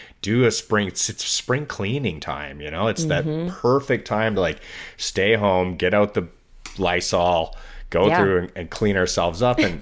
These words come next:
Speaker 2: <laughs>
Speaker 1: what, and it's, how perfect is that analogy, right? It,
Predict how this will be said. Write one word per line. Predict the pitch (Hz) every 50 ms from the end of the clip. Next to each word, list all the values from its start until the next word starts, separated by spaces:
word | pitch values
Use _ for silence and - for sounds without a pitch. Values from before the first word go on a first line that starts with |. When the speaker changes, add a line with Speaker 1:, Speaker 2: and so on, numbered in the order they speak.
| - - -
Speaker 2:
<laughs> | - -
Speaker 1:
what, | 110 98 107 113 - - - - - -
and | 107 104 104 104 -
it's, | - 107 - - - - - - - - -
how | - - - 131 127 127 123
perfect | - - - 135 117 120 101 -
is | 101 87
that | 90 87
analogy, | 82 80 82 85 101 104 98 85 78 76 76 76
right? | 73 76 82 98 107 - - - - - - - - -
It, | 107 98 98 -